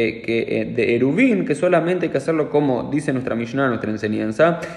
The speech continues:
que el maboy solamente puede ser considerado un maboy cuando tiene por lo menos dos hatzerot, por lo menos que tiene dos patios, y cada patio por lo menos tiene dos casas. Entonces,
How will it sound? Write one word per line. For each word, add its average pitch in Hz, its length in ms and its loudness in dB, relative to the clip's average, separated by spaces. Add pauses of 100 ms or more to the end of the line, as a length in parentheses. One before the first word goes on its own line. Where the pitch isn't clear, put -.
(140)
que 147 80 4
el 147 80 2
maboy 175 480 6
solamente 170 480 0
puede 160 160 0
ser 151 100 -2
considerado 156 300 -2
un 185 60 -4
maboy 285 380 4 (300)
cuando 202 300 4
tiene 185 300 2 (280)
por 170 140 2
lo 170 120 6
menos 175 320 4 (160)
dos 175 540 4 (180)
hatzerot, 131 1000 2
por 127 80 0
lo 131 60 2
menos 156 140 0
que 135 60 -6
tiene 139 220 -2
dos 135 240 0
patios, - 400 -2
y 131 40 -4
cada 165 260 4
patio 180 280 2
por 202 100 4
lo 196 120 4
menos 175 240 0
tiene 143 180 -2
dos 165 160 2
casas. 117 340 0
Entonces, 117 380 -4